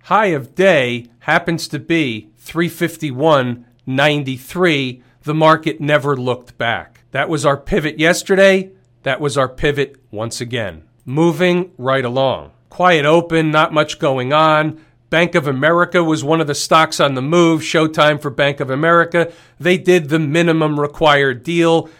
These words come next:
They gave a base hit. We'll get back to that stuff later. Nine forty-three, three fifty-one seventy-five is the pivot. You know it before the open. You know it after the open. You know it from last night's video. You come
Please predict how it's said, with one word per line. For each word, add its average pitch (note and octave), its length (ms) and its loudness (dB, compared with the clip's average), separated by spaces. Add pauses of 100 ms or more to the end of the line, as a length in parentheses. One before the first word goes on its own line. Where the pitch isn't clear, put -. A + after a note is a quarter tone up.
(100)
They C#3+ 100 -4
gave C#3+ 320 -4
a C#3 40 -6
base C3+ 440 -4
hit. C#3+ 240 -2
We'll E3 100 -2
get D3+ 220 -4
back C3+ 260 -4
to D3+ 80 -6
that B2 240 -4
stuff - 480 -8 (100)
later. G#2 480 -10 (120)
Nine A#2 220 -8
forty-three, D#3 760 -4 (140)
three B2 260 -12
fifty-one D3 560 -6
seventy-five D3 920 -2 (180)
is D3 320 -6
the C#3+ 80 -4
pivot. D3 480 -4 (300)
You B2 100 -8
know D#3+ 220 2
it E3 100 -4
before D#3 320 -2
the C#3+ 160 0
open. F3 400 0 (220)
You C#3 100 -6
know D3 220 2
it C3 40 0
after D#3 360 0
the D#3 160 0
open. D#3+ 480 0 (120)
You B2 120 -10
know D#3 200 2
it E3 80 0
from D#3 220 -4
last D3+ 300 0
night's D3+ 260 -2
video. C3+ 560 -2 (260)
You D3 140 -6
come D#3+ 680 -2